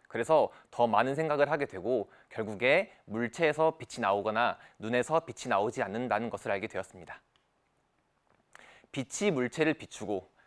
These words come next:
그 빛이 다시 우리 눈으로 들어오면 물체가 보인다라고 생각을 하게 되었습니다. 그렇다면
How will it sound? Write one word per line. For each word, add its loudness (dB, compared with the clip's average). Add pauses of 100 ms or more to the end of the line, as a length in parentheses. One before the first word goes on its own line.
그 -4
빛이 -6
다시 -4
우리 -4
눈으로 -4
들어오면 -2 (140)
물체가 -4
보인다라고 -2
생각을 -2
하게 -2
되었습니다. 0 (1600)
그렇다면 2